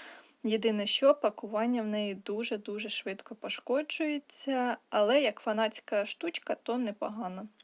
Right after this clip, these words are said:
І останнє, Makeup Obsession Intoxicated with Love.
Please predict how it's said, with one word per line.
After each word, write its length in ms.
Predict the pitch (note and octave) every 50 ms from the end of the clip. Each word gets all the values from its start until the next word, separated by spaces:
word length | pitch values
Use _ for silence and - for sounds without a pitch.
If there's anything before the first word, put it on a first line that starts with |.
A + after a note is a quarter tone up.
| _ _ _ _ _ _ _ _ _ _ _ _ - -
І 160 | - B3+ A#3+ A3+
останнє, 560 | G#3+ G#3+ - - - A#3 B3+ C#4+ D#4+ D#4 D#4
Makeup 360 | D4 B3+ A3 G#3+ - A#3+ A3
Obsession 720 | - G#3 G#3 - - B3+ A3 A3+ A3 - B3 G#3+ A3 A#3+ A#3
Intoxicated 840 | G#3+ G#3+ G#3+ G#3 - - A3+ - - A3+ A3 A3 - - G3+ -
with 240 | G3+ A3 A3 - -
Love. 420 | - A3+ C#4+ F4 F#4+ F#4+ - -